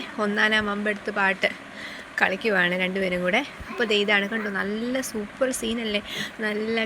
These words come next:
കൈതത്തോട്ടമൊക്കെ നല്ല ഭംഗിയാണ് കേട്ടോ അവിടെ നിന്നാൽ കാണാൻ തന്നെ. എനിക്ക് ഒരുപാട് ഏതായാലും ഇഷ്ടമായിട്ടുണ്ട്. നല്ല സ്ഥലമാണ്, നല്ല ശാന്തതയും നല്ല കുളിർക്കാറ്റും. ദേ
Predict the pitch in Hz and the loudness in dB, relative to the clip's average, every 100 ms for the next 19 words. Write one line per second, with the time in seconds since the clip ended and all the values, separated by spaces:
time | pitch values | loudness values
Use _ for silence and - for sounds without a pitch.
0 | 220 208 190 202 208 214 214 220 196 214 | 0 -2 -2 -4 -4 -6 -4 -6 -6 -6
1 | 208 202 208 233 277 277 233 220 220 202 | -8 -6 -4 0 0 0 -4 -4 -2 -2
2 | 190 202 202 - 208 208 202 208 208 202 | -2 -2 -2 -4 -4 -2 -2 -2 -2 -4
3 | 202 208 208 196 226 277 - - - - | -4 -4 -4 -2 -4 -6 -14 -18 -16 -16
4 | - - - 254 285 277 208 202 202 202 | -16 -16 -6 -4 0 2 2 2 2 2
5 | 196 190 185 - 214 185 180 180 185 262 | 0 -2 -4 -4 0 0 -2 -2 0 0
6 | - - - - - - 233 202 208 - | -4 -16 -16 -14 -14 -10 -4 -2 -2 -4
7 | 185 185 180 185 247 - - - - - | -4 -4 0 2 0 -2 -16 -16 -16 -16
8 | - - - - - - - - - - | -14 -14 -14 -16 -16 -16 -16 -14 -14 -12
9 | 240 196 202 - 175 185 196 196 190 - | -4 -2 0 0 -2 0 0 0 -2 -6
10 | - 196 190 - 185 190 185 185 185 190 | -10 -6 -6 -4 -6 -2 -2 -2 -2 -2
11 | - - - - | -4 -10 -6 -4